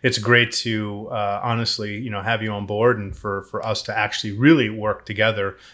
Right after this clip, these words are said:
uh, with a, you know, a united front and, uh, united goal. So it's really cool stuff.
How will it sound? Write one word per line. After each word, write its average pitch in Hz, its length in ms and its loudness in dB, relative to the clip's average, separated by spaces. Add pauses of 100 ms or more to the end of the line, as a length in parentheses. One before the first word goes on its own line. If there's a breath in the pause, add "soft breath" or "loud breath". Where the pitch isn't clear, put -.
(140 loud breath)
uh, 104 340 -2
with 104 280 -8
a, 101 180 -2
you 110 160 -8
know, 101 300 -6
a 98 280 -8
united 104 540 -4
front 101 380 -6
and, 98 240 -8
uh, 95 340 -8
united 98 420 -6
goal. 123 380 -4
So - 340 -16
it's - 160 -14
really 113 160 -2
cool 117 180 -12
stuff. - 300 -8